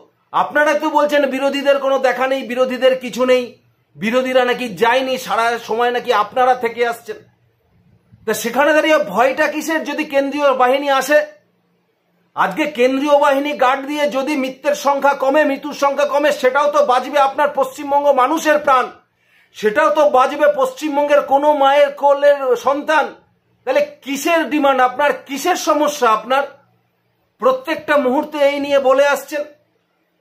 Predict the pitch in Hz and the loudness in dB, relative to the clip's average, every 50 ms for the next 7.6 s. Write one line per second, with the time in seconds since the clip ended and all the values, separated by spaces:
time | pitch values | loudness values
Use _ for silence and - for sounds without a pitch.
0 | _ _ _ 135 175 190 185 - 311 311 302 302 302 302 311 302 208 247 240 254 | _ _ _ -2 -2 -2 -2 0 0 0 0 0 -2 -2 -4 0 0 2 2 2
1 | 254 262 269 269 285 285 302 254 277 285 262 254 254 - 285 285 262 254 262 254 | 0 -2 -4 -4 -4 -4 -4 0 2 4 4 2 2 2 0 0 0 0 -4 0
2 | 254 277 262 262 277 269 262 - 254 262 269 - 269 277 254 233 214 220 247 262 | 2 0 2 2 0 -2 0 -2 -2 -2 -2 0 0 0 0 0 0 2 2 2
3 | 285 - - 311 311 311 - 254 214 - - _ _ _ _ _ _ _ _ _ | 2 2 2 2 2 2 0 -6 -6 -6 -8 _ _ _ _ _ _ _ _ _
4 | _ _ 185 202 226 185 147 - - 160 208 233 254 262 269 277 269 269 262 247 | _ _ -2 -2 -2 -2 -4 -10 -4 -2 -2 2 2 4 4 4 4 4 2 -2
5 | 196 180 233 190 247 262 262 262 254 254 196 226 233 240 240 220 196 233 226 254 | -4 -10 -10 -2 0 2 4 4 2 2 2 0 0 2 0 0 0 0 2 2
6 | 254 247 247 233 240 - 233 - - 233 240 226 226 233 233 220 190 208 214 220 | 2 2 2 -2 0 -2 -2 -2 0 -2 -2 0 2 2 2 2 4 2 0 2
7 | 220 202 185 190 - 220 208 190 160 - - | 0 -2 -2 0 0 0 0 0 -6 -8 -14